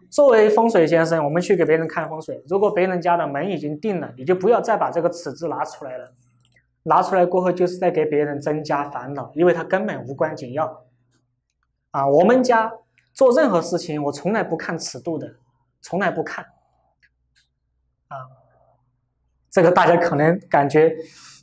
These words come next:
啊，这个像我母亲也在说啊，她说：“你看，你还是学风水的，人家都还要讲个尺度，你都不管啊。”我说：“我不管那些，只要合适就好，对吧？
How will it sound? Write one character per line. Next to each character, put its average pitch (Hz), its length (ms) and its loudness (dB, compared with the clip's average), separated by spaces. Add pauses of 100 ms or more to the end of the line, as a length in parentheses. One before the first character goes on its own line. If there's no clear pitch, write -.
(100)
啊， 139 220 0
这 185 100 0
个 180 80 6
像 180 240 4
我 185 80 4
母 147 180 2
亲 180 220 0
也 165 160 2
在 160 140 2
说 160 280 2
啊， 151 200 0
她 160 100 -6
说 175 160 -2
：“你 147 60 -4
看， 170 200 -4
你 147 80 -2
还 156 140 2
是 175 140 -4
学 156 240 -2
风 196 200 -4
水 165 200 -6
的， - 120 -14 (460)
人 175 160 0
家 226 100 2
都 226 140 0
还 196 140 -2
要 202 120 0
讲 143 220 -6
个 180 100 -2
尺 185 280 -8
度， 190 160 -4
你 147 100 -4
都 185 100 -4
不 214 140 -8
管 151 260 -8
啊。” 131 160 -10
我 135 80 -8
说 180 160 -2
：“我 156 80 2
不 254 140 0
管 139 220 0
那 139 120 -6
些， 139 240 -10 (680)
只 - 160 -2
要 208 120 6
合 175 220 2
适 285 220 0
就 226 160 4
好， - 320 -8 (380)
对 180 100 0
吧？ 147 280 2